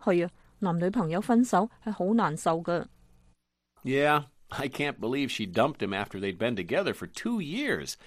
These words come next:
Speaker 2: It's really a shock.
Speaker 1: 我聽咗都覺得奇怪，佢哋喺埋一齊都已經兩年啦。Jim 脾氣又咁好，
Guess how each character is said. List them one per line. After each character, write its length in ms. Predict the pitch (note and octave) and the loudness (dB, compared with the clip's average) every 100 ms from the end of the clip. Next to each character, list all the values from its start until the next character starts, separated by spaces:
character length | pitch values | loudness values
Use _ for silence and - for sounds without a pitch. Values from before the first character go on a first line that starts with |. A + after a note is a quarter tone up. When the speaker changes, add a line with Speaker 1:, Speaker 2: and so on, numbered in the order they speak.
| - - - - - | -20 -20 -20 -20 -18
Speaker 2:
It's 180 | F#2 - | -14 -4
really 280 | G#2 F3+ F2+ | -2 0 -2
a 40 | |
shock. 600 | C#2+ - D3+ F#3+ - - - _ - _ _ - | -2 4 6 6 4 -8 -16 _ -20 _ _ -6
Speaker 1:
我 100 | G#3 | -6
聽 340 | - D#4 D#4+ | -2 0 2
咗 180 | B3 G#3+ | 4 4
都 100 | C4+ | 4
覺 100 | B3 | 2
得 120 | G#3+ C4 | 0 0
奇 240 | G#3 C#3+ | 0 -2
怪， 340 | - F#3 F3+ - _ _ | 0 0 0 -4 _ _
佢 100 | - | -2
哋 100 | A#3 | 0
喺 120 | A3 G#3+ | 4 4
埋 160 | A3 | 4
一 60 | A3 | 2
齊 340 | B3 G#3+ E3 | 0 0 2
都 120 | F3+ | 2
已 120 | C4 A3 | 2 4
經 200 | C4 C4+ | 4 6
兩 220 | E3+ F#3+ | 4 4
年 220 | G#3 D#3 | 2 2
啦。 160 | F#3+ - _ _ _ | -2 -2 _ _ _
Jim 200 | - D4+ | -2 0
脾 180 | F4+ - | 2 2
氣 140 | G3 G#3+ | 4 4
又 160 | F#3+ | 4
咁 240 | F3+ G#3+ A3+ | 4 4 6
好， 240 | F3+ D4 | 4 2